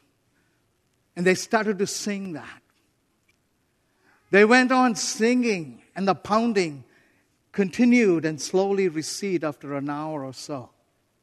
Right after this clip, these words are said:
And it stopped. Two-year-old girl. Two years ago, I met her.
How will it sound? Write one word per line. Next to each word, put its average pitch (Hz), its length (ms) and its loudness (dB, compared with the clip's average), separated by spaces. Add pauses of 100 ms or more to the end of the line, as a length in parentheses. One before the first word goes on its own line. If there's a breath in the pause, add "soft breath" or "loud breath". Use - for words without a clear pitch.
(720)
And 131 120 -14
it 131 140 -14
stopped. - 600 -14 (2000)
Two-year-old 175 560 -2
girl. 131 240 -12 (1500)
Two 226 140 0
years 214 260 4
ago, 180 240 2
I 175 80 6
met 175 400 -2
her. 135 160 -10